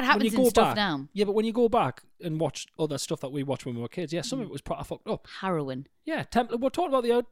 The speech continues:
Speaker 1: Temple of Doom, Indiana
Speaker 2: Oh,
Speaker 1: Jones.
Speaker 2: yeah.
Speaker 1: We started watching, not Temple of Doom, one of them, Raiders of the Lost Ark. No,
Speaker 2: Mm.
Speaker 1: the other one. The first one. Oh,
Speaker 2: Jesus.
Speaker 1: God! Oh, yeah, Raiders of the Lost Ark. And, um,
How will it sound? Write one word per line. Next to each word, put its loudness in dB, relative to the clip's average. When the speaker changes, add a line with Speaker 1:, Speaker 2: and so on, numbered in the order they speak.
Speaker 1:
Temple 0
of -4
Doom, 2
Indiana -2
Speaker 2:
Oh, -2
Speaker 1:
Jones. 2
Speaker 2:
yeah. -2
Speaker 1:
We -4
started 0
watching, -4
not -2
Temple -6
of -6
Doom, -4
one 0
of 2
them, -4
Raiders 0
of -4
the -2
Lost -4
Ark. -2
No, 0
Speaker 2:
Mm. 2
Speaker 1:
the 2
other 4
one. 0
The -8
first 6
one. 6
Oh, -10
Speaker 2:
Jesus. 0
Speaker 1:
God! 2
Oh, 4
yeah, 6
Raiders 4
of 2
the 4
Lost 0
Ark. 2
And, 0
um, 0